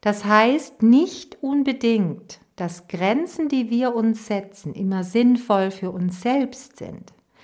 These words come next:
Denn manchmal setzen wir uns Grenzen, die wir längst nicht mehr brauchen, die wir brauchten, als wir Kinder waren,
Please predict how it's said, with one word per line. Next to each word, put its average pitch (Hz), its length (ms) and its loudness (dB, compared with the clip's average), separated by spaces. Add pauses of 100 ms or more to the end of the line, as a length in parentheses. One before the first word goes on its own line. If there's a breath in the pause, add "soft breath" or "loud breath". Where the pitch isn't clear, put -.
(360 loud breath)
Denn 170 180 -2
manchmal 202 680 0
setzen 202 400 -6
wir 202 100 -2
uns 208 220 -2
Grenzen, 190 460 -4
die 190 120 -4
wir 185 160 0
längst 196 540 -2
nicht 247 240 -4
mehr 226 140 0
brauchen, 220 680 -4 (1600)
die 202 100 0
wir 208 140 4
brauchten, 196 960 0
als 208 260 -4
wir 208 120 -2
Kinder 277 460 -6
waren, - 440 -10